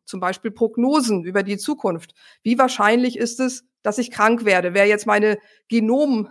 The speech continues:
äh, Analyse durchgeführt hat, weiß vielleicht, mit einer gewissen Wahrscheinlichkeit werde ich in einem gewissen Alter eine gewisse Krankheit haben. Und schon kann das eine Rolle spielen, auch im Guten. Ich kann mich darauf vorbereiten, wenn ich das weiß.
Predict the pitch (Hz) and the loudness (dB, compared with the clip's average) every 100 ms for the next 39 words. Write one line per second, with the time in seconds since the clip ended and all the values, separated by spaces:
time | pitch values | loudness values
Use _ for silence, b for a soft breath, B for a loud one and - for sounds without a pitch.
0 | - 202 190 202 220 214 233 226 220 240 | -4 0 0 0 0 0 0 0 0 -2
1 | - 240 247 240 233 254 240 220 233 254 | -2 -6 0 0 2 0 2 0 0 -2
2 | 240 240 247 233 214 220 226 330 320 277 | 2 2 0 -6 0 0 2 -2 0 0
3 | 247 - 349 302 214 - 196 220 B B | 0 0 -2 -2 -4 -2 0 0 B B
4 | B 220 240 233 226 220 214 262 254 196 | B -2 -2 -2 0 0 -2 -2 -2 0
5 | 214 226 220 220 226 - 214 214 214 240 | 2 4 4 4 2 -4 -10 -6 -2 -4
6 | 233 202 202 185 180 170 165 160 _ _ | 0 0 0 -2 -2 -4 -4 -12 _ _
7 | _ _ 208 - 226 262 269 262 269 247 | _ _ -6 -2 2 2 2 0 -2 0
8 | 240 240 202 185 214 233 269 320 311 208 | 0 2 2 2 2 0 -4 -4 -2 -2
9 | 220 185 214 240 339 427 _ - - 196 | -2 0 -2 0 -4 -6 _ -8 -4 -2
10 | 190 185 - 160 165 262 269 240 214 214 | -2 -6 -6 -10 -2 0 2 4 4 2
11 | 208 202 202 208 202 180 170 185 175 | 0 -2 -2 -4 -6 -2 0 0 -4